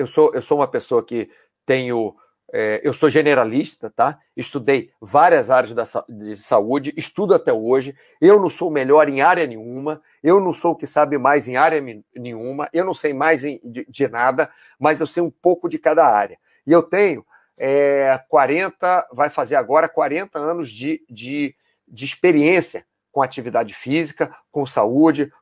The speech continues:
com alimentação, com psicologia, que eu comecei a estudar também quando comecei a, a faculdade de educação física. E eu vou falar uma, uma, uma coisa pra vocês. É, não adianta nós, nós,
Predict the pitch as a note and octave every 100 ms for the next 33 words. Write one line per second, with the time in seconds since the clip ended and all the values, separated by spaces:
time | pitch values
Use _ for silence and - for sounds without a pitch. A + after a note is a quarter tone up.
0 | _ D3 D#3 C#3 C3+ C3+ G#2+ - D#3+ C3+
1 | - - - C3 A2+ C#3 D3 - A#2+ A2
2 | C3 - A2 G2+ B2 - G#2 B2 - G#2+
3 | A2+ A2 - A2+ G2+ - G#2 G2 - G#2
4 | G2+ F#2+ A2 A2+ G#2+ G#2 G#2 G2 - D3
5 | D3+ - C3 _ _ _ _ D#3 G3 _
6 | _ - D#3 E3+ E3+ F3 F3 F3 E3 E3
7 | D#3 D3 C#3 - D3 C3+ C3 D3+ C#3+ C3+
8 | D3+ C#3+ C3 A#2+ G#2+ F#2+ _ _ _ _
9 | _ B2 B2+ C3 - _ _ _ _ C#3+
10 | G3+ G#3+ B2+ C3+ F3+ E3 - F2+ - _
11 | _ _ _ _ A#2+ B2 D3+ D#3 C#3+ -
12 | _ C3 B2+ C3+ B2+ A#2 - _